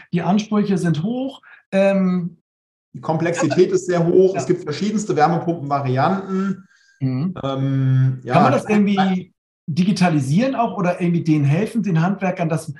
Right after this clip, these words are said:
Speaker 1: also ich habe gelernt, dass manche auch sagen, vieles kann man auch im Vorwege schon, diese Auslegung schon durch, durch andere, ja, andere Unternehmen machen, sage ich mal. Das muss jetzt auch nicht immer der Handwerker alles können. Ähm,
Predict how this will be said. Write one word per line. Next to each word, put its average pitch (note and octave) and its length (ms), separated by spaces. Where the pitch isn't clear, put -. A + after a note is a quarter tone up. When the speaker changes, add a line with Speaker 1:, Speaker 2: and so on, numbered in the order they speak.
Speaker 1:
also D#3 120
ich D#3+ 120
habe G#3 180
gelernt, F#3 380
dass E3+ 140
manche F3 280
auch E3+ 60
sagen, D#3+ 500
vieles G3 300
kann F3 120
man F3+ 120
auch E3 300
im D3+ 100
Vorwege F#3 480
schon, D3+ 280
diese D3 380
Auslegung D#3+ 520
schon D#3+ 160
durch, D3+ 160
durch C#3+ 260
andere, D#3 640
ja, B2+ 320
andere E3 260
Unternehmen D#3 480
machen, C#3+ 260
sage C#3+ 200
ich B2+ 40
mal. C#3+ 100
Das C#3+ 140
muss D#3+ 160
jetzt - 180
auch D#3 60
nicht D3 220
immer E3 160
der C3+ 160
Handwerker D3 760
alles D3 420
können. F3+ 600
Ähm, C#3+ 720